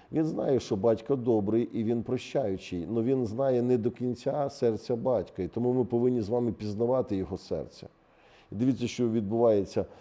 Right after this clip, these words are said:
А Бог йому дає взагалі взуття, перстень, одежу. Бог,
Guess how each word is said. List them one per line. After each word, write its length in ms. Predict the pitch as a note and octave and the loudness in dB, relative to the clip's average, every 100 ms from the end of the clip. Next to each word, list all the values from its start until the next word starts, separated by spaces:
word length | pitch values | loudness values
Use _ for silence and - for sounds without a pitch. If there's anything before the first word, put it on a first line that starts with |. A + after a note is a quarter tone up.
| - - | -14 -2
А 80 | A2+ | 2
Бог 280 | B2+ C3+ - | 4 2 0
йому 220 | B2 B2+ | 0 2
дає 360 | G#2+ A#2 A#2+ A#2 | 4 4 6 4
взагалі 680 | F#2 G#2 G#2 B2 B2+ A#2+ F2+ | 4 0 2 2 4 4 2
взуття, 800 | E2+ G#2 A#2+ - B2+ A#2+ A#2 - - - _ | 0 0 0 4 4 6 4 0 -14 -20 _
перстень, 600 | B2 C3 A#2 - A2 G#2+ | 6 6 4 2 0 2
одежу. 640 | A#2 G#2 B2 A#2+ F#2 F#2+ - - _ _ _ | 2 4 2 2 0 -4 -6 -20 _ _ _
Бог, 540 | F#2+ A2+ D3 D3 G#2+ | 2 6 6 6 0